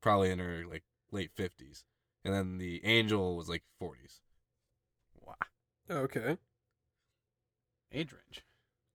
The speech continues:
Speaker 1: Well, basically it went
Speaker 3: Yeah.
Speaker 1: like this as I was playing pool. One hand went on my ass, one went on my, went on my shoulder.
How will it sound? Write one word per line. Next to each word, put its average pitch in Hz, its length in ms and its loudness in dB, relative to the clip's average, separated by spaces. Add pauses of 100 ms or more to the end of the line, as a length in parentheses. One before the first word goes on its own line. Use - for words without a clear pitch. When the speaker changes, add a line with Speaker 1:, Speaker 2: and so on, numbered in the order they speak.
Speaker 1:
Well, 143 80 0
basically 247 320 12
it 220 40 8
went 208 140 8
Speaker 3:
Yeah. 170 60 12
Speaker 1:
like - 180 8
this 143 240 12
as 139 140 10
I 143 40 10
was 131 80 8
playing 143 300 6
pool. 127 440 8 (760)
One 180 220 12
hand 175 200 12
went 156 100 12
on 139 40 10
my 131 120 8
ass, 113 400 10
one 139 200 8
went 123 120 4
on 127 60 4
my, 110 140 4
went 120 220 6
on 117 60 6
my 107 60 -2
shoulder. 104 300 0